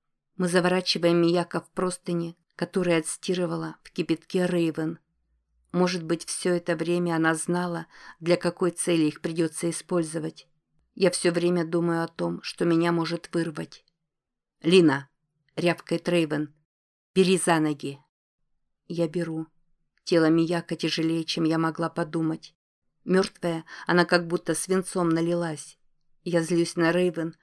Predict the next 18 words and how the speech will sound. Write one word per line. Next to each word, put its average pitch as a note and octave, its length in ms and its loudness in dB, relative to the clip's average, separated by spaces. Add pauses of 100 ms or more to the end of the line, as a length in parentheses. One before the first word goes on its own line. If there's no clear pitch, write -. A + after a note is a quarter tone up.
(240)
злюсь F3 480 0
так, F3 240 -6
что - 180 -2
готова E3 400 0
плюнуть F3+ 500 0
ей E3 140 2
в D#3 80 -2
лицо. F3 560 -2 (500)
Вот F3 240 -2
до D#3 120 -6
чего D#3+ 300 0
мы D#3+ 140 4
дошли. D#3+ 560 -4 (460)
Мы F3 140 2
страдаем E3+ 520 4
от D#3+ 140 2
голода, E3 540 -6 (180)
умираем — E3+ 600 2